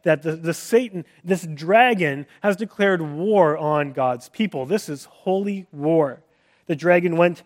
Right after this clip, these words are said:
to try to consume the pregnant woman who was the faithful remnant of Israel, but he could not. So then the devil tried to consume that child who was the Messiah, Jesus, but he could not.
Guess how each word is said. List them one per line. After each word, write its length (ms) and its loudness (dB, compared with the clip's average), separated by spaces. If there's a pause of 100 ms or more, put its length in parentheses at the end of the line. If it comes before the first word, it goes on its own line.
(120)
to 80 -12
try 160 2
to 100 0
consume 760 0 (180)
the 80 -2
pregnant 400 0
woman 320 0
who 120 -4
was 160 -2
the 100 -20
faithful 480 -4
remnant 340 2
of 100 -16
Israel, 580 -2
but 100 -20
he 80 -12
could 240 -14
not. 420 -2 (340)
So 160 -6
then 280 0 (140)
the 100 0
devil 260 2
tried 240 0
to 100 -8
consume 540 -2 (140)
that 200 -6
child 680 0 (200)
who 100 -6
was 160 -2
the 40 -8
Messiah, 480 0
Jesus, 480 -6
but 140 -16
he 100 -10
could 220 -16
not. 420 -6